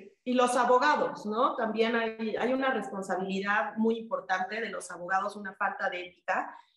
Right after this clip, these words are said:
porque es, hemos identificado, y, y me incluyo dentro de esto, porque en mi caso así es que yo me doy cuenta hace dos meses, aunque llevo ya año,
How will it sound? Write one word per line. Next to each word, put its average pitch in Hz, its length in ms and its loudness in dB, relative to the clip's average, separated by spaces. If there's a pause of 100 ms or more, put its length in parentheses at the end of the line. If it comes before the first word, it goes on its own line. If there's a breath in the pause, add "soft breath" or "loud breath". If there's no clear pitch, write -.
(140)
porque 208 640 6
es, 240 320 4
hemos 277 340 4
identificado, 220 1040 2
y, 208 280 -2
y 208 280 2
me 202 80 0
incluyo 226 500 2
dentro 180 320 2
de 190 80 2
esto, - 260 -4
porque 185 200 -6
en 185 80 0
mi 175 120 -6
caso 226 380 0
así 247 420 -2
es 208 200 -2
que 208 160 -10
yo 208 160 2
me 208 140 -6
doy 196 220 -8
cuenta 190 480 2
hace - 280 -2
dos 196 160 -12
meses, 202 400 -6
aunque 190 260 -8
llevo 196 400 -2 (100)
ya 185 120 4 (200)
año, 185 120 -4